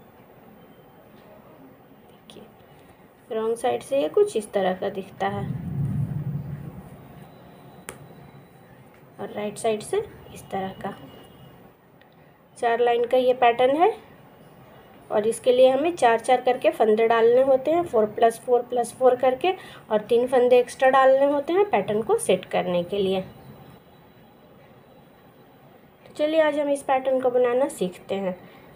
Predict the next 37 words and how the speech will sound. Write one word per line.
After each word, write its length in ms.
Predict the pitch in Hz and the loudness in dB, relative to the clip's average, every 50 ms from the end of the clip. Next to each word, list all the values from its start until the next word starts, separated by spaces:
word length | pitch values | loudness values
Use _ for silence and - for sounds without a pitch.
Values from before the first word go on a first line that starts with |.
| _ _ _ - - - | _ _ _ -20 -18 -8
और 80 | 220 226 | -8 -6
pattern 380 | 220 - 247 240 240 254 269 269 | 2 4 4 4 6 4 2 4
बनाने 340 | 262 262 269 262 262 269 277 | 4 4 6 4 4 4 4
से 120 | 277 277 262 | 2 2 2
पहले 300 | 262 254 262 269 277 269 | 4 4 4 6 6 6
अगर 260 | 247 233 240 247 247 | 6 6 4 4 2
आप 140 | 254 247 254 | 2 2 2
मेरे 220 | 247 240 233 247 | 2 2 2 2
channel 320 | 247 - 247 240 247 254 262 | 2 2 2 2 4 2 2
पे 140 | - 262 240 | 2 2 2
नए 240 | 240 233 240 254 269 | 4 4 4 4 4
हैं, 200 | 269 262 247 247 | 4 2 0 0
तो 100 | - 269 | 0 -2
please, 380 | 262 - 311 330 339 330 302 - | -2 -2 0 2 2 2 0 -2
please, 360 | - - 277 294 294 277 269 - | -8 -6 -6 -4 -4 -6 -8 -10
please 300 | - 269 277 269 254 262 | -6 -2 0 0 0 0
moms, 380 | 262 254 254 262 269 262 - 262 247 226 - - - - - - - - - - - - - - - - - - - - - - 262 | 2 2 2 2 2 -2 -2 -2 -2 -4 -4 -16 -20 -20 -20 -20 -20 -20 -20 -20 -20 -20 -20 -20 -20 -20 -20 -20 -20 -20 -16 -2 2
मेरे 240 | 262 247 254 269 | 2 4 4 4
channel 360 | 262 - 262 254 262 269 269 262 | 2 4 2 4 4 2 0 0
को 180 | - 339 381 - - - - - - - - - - | 0 -2 -2 -2 -6 -20 -20 -20 -20 -20 -20 -20 -6
subscribe 600 | - 247 214 214 - - - 247 233 240 247 - - | -4 -4 -4 -4 -6 -2 4 6 6 6 6 2 0
कर 140 | 285 277 277 | 2 2 2
लें, 180 | 285 294 302 277 | 2 2 0 2
bell 160 | 240 233 233 | 4 4 6
icon 280 | 226 226 220 254 233 240 | 4 4 2 2 0 2
को 120 | 226 254 240 | 2 0 0
press 280 | - 254 262 269 262 | 4 4 4 4 4
कर 200 | - 277 277 262 254 | 0 0 0 0 2
दें 180 | 262 302 330 339 - - - - - - - - - - | 0 -2 -2 -2 -6 -14 -20 -20 -20 -20 -20 -20 -20 -18
और 300 | 285 277 - 226 226 233 226 - - - - - - - _ - - - - - - - - - - - - - - - | -10 -6 -4 -2 -2 -2 -2 -6 -20 -20 -20 -20 -20 -20 _ -20 -20 -20 -20 -20 -20 -20 -20 -20 -20 -20 -20 -20 -16 -8
अपने 280 | - - - 262 262 262 | -6 -2 2 4 4 4
friends 380 | 254 262 - 269 269 269 262 - | 4 4 4 4 4 4 4 4
और 100 | 262 254 | 4 4
family 380 | 262 - 254 247 247 254 254 262 | 6 4 2 4 4 4 2 4
members 440 | 254 254 247 247 254 254 254 254 - | 4 4 2 4 2 0 0 -2 -6
के 120 | - 277 262 | -6 -6 -4
साथ 200 | 262 294 294 | 0 0 0